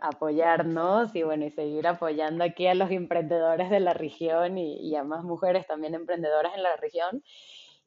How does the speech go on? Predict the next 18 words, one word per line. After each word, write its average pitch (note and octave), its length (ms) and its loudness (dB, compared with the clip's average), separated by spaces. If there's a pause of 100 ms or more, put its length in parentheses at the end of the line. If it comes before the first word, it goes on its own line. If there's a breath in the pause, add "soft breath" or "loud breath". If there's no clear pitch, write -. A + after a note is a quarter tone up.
Y A#3 460 4
para A#3 200 8
contestar A3+ 460 2
tu D4 140 2
pregunta, A#3 760 4 (100)
pregunta, A3+ 600 2
pues G3 460 2 (480)
yo A3+ 160 10
creo C4+ 140 8
que F#4+ 80 6
fomentando G#3+ 760 4
el, A3+ 340 4
el F#3 160 0
ecosistema G3+ 720 -2
y, G#3+ 220 0
y F3 140 0
atrayendo E3+ 540 0
talento. C#3+ 580 -4